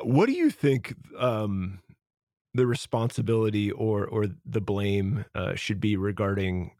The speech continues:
coaches and administrators in these stories? Because, and the reason why I ask is, I, there was an article that, a really short piece that Howard Bryant wrote for the most recent, uh, issue of E S P N The Magazine.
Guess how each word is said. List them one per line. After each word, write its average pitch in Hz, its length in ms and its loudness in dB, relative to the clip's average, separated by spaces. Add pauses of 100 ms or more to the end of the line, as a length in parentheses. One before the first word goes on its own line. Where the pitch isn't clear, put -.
(100)
coaches 107 420 0
and 98 80 0
administrators 92 640 -2
in 90 80 0
these 87 140 -2
stories? 82 420 -2
Because, 95 480 -2
and 120 100 0
the 120 40 4
reason 127 160 4
why 113 140 0
I 101 40 -2
ask 104 320 -6
is, 92 220 -6 (320)
I, 110 100 2 (180)
there 123 140 2
was 123 120 2
an 120 60 4
article 107 280 0
that, 95 180 -4 (140)
a 104 100 0
really 113 240 2
short - 400 -4
piece 92 220 -4
that - 140 -6
Howard 101 280 0
Bryant 98 320 -2
wrote 120 280 0
for 104 140 -8
the 104 80 -2
most 107 260 -2
recent, 104 340 -2
uh, 98 240 2
issue 104 280 0
of 95 120 -2
E 92 60 0
S - 100 -4
P 120 100 -4
N 101 60 0
The 101 60 0
Magazine. 107 580 0